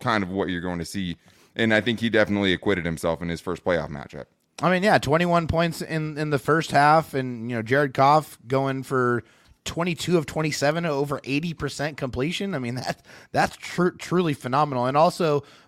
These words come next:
Speaker 2: put their number one wide receiver in, in a really good spot to be featured. Se-, seven catches for a hundred and ten yards for Amon-Ra Saint Brown.
Speaker 1: Yeah.
Speaker 2: Um, not a really strong second half by, by any stretch, obviously
Speaker 1: No.
Speaker 2: only scoring three points, but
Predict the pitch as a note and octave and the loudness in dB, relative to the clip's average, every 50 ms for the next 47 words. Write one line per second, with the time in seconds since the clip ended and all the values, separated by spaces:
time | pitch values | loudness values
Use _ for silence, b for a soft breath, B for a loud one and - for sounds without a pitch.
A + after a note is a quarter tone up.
0 | b - F#3+ G3+ E3+ F#3+ F#3 F#3 G3 G3 F#3 F#3+ F#3 F3+ E3+ E3+ F3 F#3 F3 E3 | b -2 -2 0 2 0 2 2 2 4 4 4 4 4 6 6 4 4 4 0
1 | - - F#3+ G3 F3 E3+ D#3+ D3+ C3+ D3+ D3+ - D3+ D3 D3 C#3 C3+ D3 D3+ D3 | -4 -2 -4 -2 -2 -2 -4 -4 -4 -6 -6 -4 -4 -4 -2 -2 0 0 0 0
2 | C#3+ D3 C#3+ - - - D3 D3 C#3 - - C#3+ C#3+ C3 - - F3+ F#3+ - A2+ | 0 -2 -2 -2 0 2 4 4 4 2 -2 -4 -4 -4 -2 -4 -6 -6 -4 -4
3 | G#2+ G2+ - - - C#3 C#3 C3 G2 - - D#3 D3+ D3 D3 C3+ D3 C#3+ D3 - | -6 -6 -4 0 2 2 2 2 0 -2 -2 0 0 0 -2 -2 0 0 0 0
4 | - C#3 - - C#3 C#3 C3+ C#3 C#3 C3+ C3+ C3 B2 C#3 C#3 C#3 C3+ C3+ C3+ C3+ | -4 -10 -8 -6 -4 -2 -2 -2 -2 -4 -4 -4 -2 -2 -2 0 0 0 0 0
5 | C3 - - C3 B2+ B2+ B2+ C3 C3 B2 B2+ C3 C3 C3 - - C3+ C3 G#2+ G#2+ | 0 -4 -6 -4 -2 -2 -2 -2 -2 -2 -2 -2 -2 -2 -2 -6 -8 -6 -4 -2
6 | B2+ C3+ D3 D#3+ F3+ G3 - B B B B - D#2+ F2 - C3 C3+ C3 B2 A#2+ | 0 0 0 0 -2 -2 -6 B B B B -4 -4 -4 -2 0 0 0 0 -2
7 | A2+ D3+ G3+ A#3 G3+ F3+ E3 - F3 F3 D#3+ D3+ - - - D#3+ D#3 D#3 D3+ C#3+ | -2 0 0 2 2 0 -2 -2 -2 0 0 0 -2 0 4 6 6 6 6 2
8 | C3 - - D3 D3 - C#3 B2 C3 C3+ C#3 C3 - - C3+ C3 B2 B2 A#2 A#2 | 0 2 2 2 2 0 0 0 2 2 0 2 4 4 6 6 6 4 4 2
9 | C3 C3+ B2+ B2 - - - C3 B2+ - B2 A#2+ A#2 A#2 F#2+ G2+ G#2 G2 A2+ A2 | 2 2 0 -2 -4 0 2 2 2 2 0 -2 0 0 2 2 2 2 2 0
10 | G#2 - - - C3 B2+ A2+ A2 - - D3+ D3+ B2+ - - F#3+ A3 F3+ C3 A2 | -4 -8 -10 -12 -10 -10 -10 -10 -10 -6 -4 -4 -2 0 0 0 2 0 0 -2
11 | - - B B B B B B B - - A#3 A3 D3 A2+ - | -6 -14 B B B B B B B 4 8 8 8 8 8 4